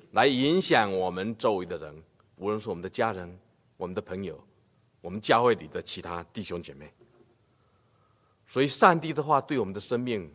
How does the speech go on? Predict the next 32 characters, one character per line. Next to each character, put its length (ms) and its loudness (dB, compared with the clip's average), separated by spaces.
非 140 -10
常 180 -10
重 160 -10
要， 240 -12
我 140 -2
们 100 -2
同 220 -4
样 160 0
要 200 0
用 200 4
心 180 2
听， 340 4
我 140 -4
们 120 -4
要 140 4
存 380 -4
记 140 -10
在 200 0
心， 340 -8
我 140 -2
们 200 -4
更 280 2
要 200 4
用 360 -4
我 100 -10
们 100 -16
的 120 -12
生 240 0
命 320 -2
来 160 -4
回 300 -8
应， 160 -6